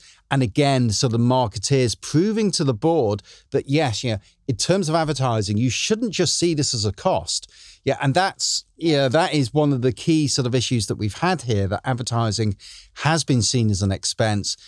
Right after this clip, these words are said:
has been seen as something maybe to be minimized,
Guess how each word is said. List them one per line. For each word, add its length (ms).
has 260
been 200
seen 340
as 120
something 340
maybe 260
to 120
be 100
minimized, 720